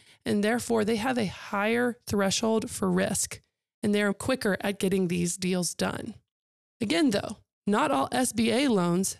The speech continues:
have the same interest rate at every bank. The bank has a lot of flexibility in the way that they interpret the S B A guidelines and the way in which they do these loans.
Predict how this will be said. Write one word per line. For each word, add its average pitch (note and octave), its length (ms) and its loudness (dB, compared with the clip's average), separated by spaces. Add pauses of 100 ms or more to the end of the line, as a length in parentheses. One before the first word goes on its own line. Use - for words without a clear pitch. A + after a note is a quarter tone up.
have A#3 260 0
the A3 100 2
same A3+ 480 2
interest G#3+ 460 0
rate F#3 280 0
at G3 240 -2
every F#3+ 280 2
bank. - 420 -4 (800)
The G#3+ 120 2
bank B3 440 0 (100)
has B3+ 220 0
a G#3 100 2
lot G3+ 280 2
of B3+ 100 0
flexibility G#3 880 2 (260)
in G3+ 200 2
the G3 180 4
way G3+ 220 2
that G#3 180 -4
they G3 180 2
interpret G3 800 0
the G#3 280 0
S G3 160 0
B G3+ 180 0
A F#3 100 2
guidelines A3+ 760 0
and G#3 180 2
the A3 80 2
way G3+ 360 2
in G3+ 200 0
which F#3 220 0
they F3+ 200 0
do F3+ 220 2
these F3 260 0
loans. - 520 0